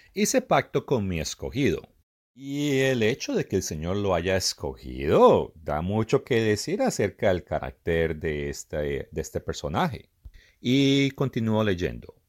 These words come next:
"Juré a David, mi siervo, diciendo, 'Para siempre confirmaré tu descendencia y edificaré tu trono por todas las generaciones.'"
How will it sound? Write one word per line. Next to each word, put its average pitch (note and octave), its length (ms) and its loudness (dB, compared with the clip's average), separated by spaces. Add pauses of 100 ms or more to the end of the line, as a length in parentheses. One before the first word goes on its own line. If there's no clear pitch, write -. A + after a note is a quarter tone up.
"Juré D3 360 6
a A3 80 6
David, D#3 480 4
mi B2+ 220 -2
siervo, F#2 580 2
diciendo, C#2+ 720 -6 (640)
'Para G2+ 480 4
siempre G#3 600 -2
confirmaré F2+ 880 -2
tu A#2 220 0
descendencia D#2+ 1160 -4
y G#2 200 0
edificaré F2 760 -2
tu A2+ 180 -6
trono B2+ 560 -2
por F#2 180 -4
todas G#2 340 2
las G2 200 -2
generaciones.'" D2+ 1300 -6